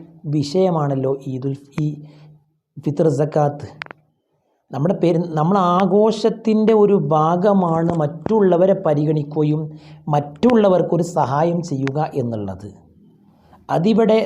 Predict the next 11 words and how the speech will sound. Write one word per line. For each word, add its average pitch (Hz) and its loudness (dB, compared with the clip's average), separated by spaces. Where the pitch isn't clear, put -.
നടക്കുന്നുണ്ട്. 165 0
എന്ന് 175 0
മാത്രമല്ല, 202 2
പെരുന്നാളിൻ്റെ 202 4
അന്ന് 190 4
ഒരാളും 185 2
പട്ടിണി 226 0
കിടക്കാതിരിക്കാൻ 170 0
ഇസ്ലാം 170 -2
വളരെ 151 0
ശ്രദ്ധിക്കുന്നുണ്ട്. 120 -6